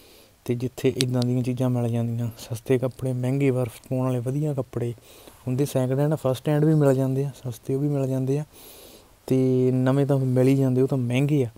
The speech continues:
ਤੇ ਹੁਣ ਨਵੇਂ ਜਿਹੜੇ ਬੰਦੇ ਆ ਰਹੇ ਆ, ਉਹਨਾਂ ਵਾਸਤੇ ਇਹ, ਇਹ ਇੱਦਾਂ ਹੋ ਸਕਦਾ ਨਾ ਕਿ ਪੈਸੇ ਨਹੀਂ ਹੁੰਦੇ ਕਈ ਵਾਰੀ, ਜਾਂ ਤੁਸੀਂ ਇੰਡੀਆ ਤੋਂ, ਮਤਲਬ, ਨਹੀਂ ਪੈਸੇ ਹੁੰਦੇ, ਤੇ ਉਹ ਜਿਹੜੇ ਇੰਡੀਆ ਦੇ ਜਿਹੜੇ ਮੇਰੇ ਵੀਰ ਆ, ਜਿਹੜੇ ਸੋਚਣ ਡਏ ਕਿ ਸਾਨੂੰ ਵੀਹ ਹਜ਼ਾਰ ਦੇ ਕੱਪੜੇ ਲੈਣੇ ਪੈਣੇ ਆ, ਪੰਦਰਾਂ ਹਜ਼ਾਰ ਦੇ ਕੱਪੜੇ ਲੈ ਕੇ ਜਾਣਾ ਪੈਣਾ, ਮੋਟੇ ਕੱਪੜੇ,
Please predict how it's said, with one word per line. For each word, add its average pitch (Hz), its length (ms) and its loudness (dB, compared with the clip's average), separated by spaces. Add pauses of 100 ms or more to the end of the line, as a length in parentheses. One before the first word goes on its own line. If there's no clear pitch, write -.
(640)
ਤੇ 131 80 0
ਹੁਣ 127 100 4
ਨਵੇਂ 135 420 4
ਜਿਹੜੇ 139 180 2
ਬੰਦੇ 135 280 0
ਆ 127 160 2
ਰਹੇ 135 140 2
ਆ, 139 40 0
ਉਹਨਾਂ 143 240 0
ਵਾਸਤੇ 143 380 0
ਇਹ, 143 260 2 (340)
ਇਹ 110 100 -6 (100)
ਇੱਦਾਂ 139 220 -2
ਹੋ 143 140 2
ਸਕਦਾ 131 360 0
ਨਾ 139 120 -2
ਕਿ 135 120 -6 (160)
ਪੈਸੇ 135 300 4
ਨਹੀਂ 143 220 4
ਹੁੰਦੇ 135 220 2
ਕਈ 131 200 0
ਵਾਰੀ, 127 280 -2 (460)
ਜਾਂ 135 100 0
ਤੁਸੀਂ 131 240 -2
ਇੰਡੀਆ 139 360 2
ਤੋਂ, 139 360 2
ਮਤਲਬ, 131 560 0
ਨਹੀਂ 147 220 0 (100)
ਪੈਸੇ 131 220 0
ਹੁੰਦੇ, 127 280 0 (640)
ਤੇ - 100 -14
ਉਹ 143 180 0
ਜਿਹੜੇ 147 240 2
ਇੰਡੀਆ 135 400 2
ਦੇ 135 60 0
ਜਿਹੜੇ 143 200 4
ਮੇਰੇ 143 260 4
ਵੀਰ 135 300 2
ਆ, 135 80 2
ਜਿਹੜੇ 135 160 2
ਸੋਚਣ 131 380 0
ਡਏ 135 160 0
ਕਿ 139 220 0
ਸਾਨੂੰ 131 320 0
ਵੀਹ 147 240 2
ਹਜ਼ਾਰ 131 200 2
ਦੇ 131 120 2
ਕੱਪੜੇ 131 300 -2
ਲੈਣੇ 131 260 -2
ਪੈਣੇ 131 320 -2
ਆ, 131 40 -6
ਪੰਦਰਾਂ 131 320 -2
ਹਜ਼ਾਰ 127 220 0
ਦੇ 127 80 -2
ਕੱਪੜੇ 123 300 -4
ਲੈ 127 160 0
ਕੇ 127 100 0
ਜਾਣਾ 123 200 0
ਪੈਣਾ, 127 240 -2
ਮੋਟੇ 127 400 0
ਕੱਪੜੇ, 127 400 -6